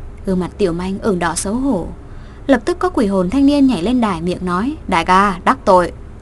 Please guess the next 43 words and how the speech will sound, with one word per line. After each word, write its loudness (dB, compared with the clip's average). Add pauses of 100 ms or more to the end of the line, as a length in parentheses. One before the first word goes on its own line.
(920)
Diệp 2
Thiếu 4
Dương 6
nhìn 6
một -2
cái, -2 (320)
phỏng 6
đoán 4
người 4
này 0
cũng 2
là 4
một 4
người 2
nông 2
thôn, 0 (640)
vì 2
vậy -4
khiến 4
Diệp 2
Tiểu 2
Manh 0
lui 4
phía 0
sau -2
đứng 4
một 2
góc. -2 (1800)
Diệp 2
Thiếu 4
Dương 0
hướng 2
hắn 2
bĩu 2
môi: 2 (880)
"Đại 0
ca 6
không 2
phải 0
tốt 4
như 2
vậy 4
chứ." 2